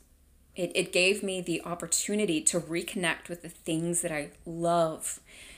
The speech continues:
like writing, you know, um, I've always been a writer. I've had a journal since I was seven years old.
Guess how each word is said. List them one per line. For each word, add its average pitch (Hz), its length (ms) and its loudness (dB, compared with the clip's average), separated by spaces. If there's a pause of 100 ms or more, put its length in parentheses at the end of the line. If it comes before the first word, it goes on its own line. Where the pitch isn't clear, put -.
(360)
like 262 240 8
writing, 196 640 0 (260)
you 185 140 0
know, 185 380 4
um, 170 500 0 (140)
I've 214 240 -2
always 190 300 8
been 208 140 0
a 208 40 4
writer. 190 680 2
I've 175 80 -8
had 170 200 0
a 160 60 2
journal 175 360 2
since 185 240 4
I 175 80 4
was 175 180 10
seven 170 280 4
years 170 220 -2
old. 165 460 0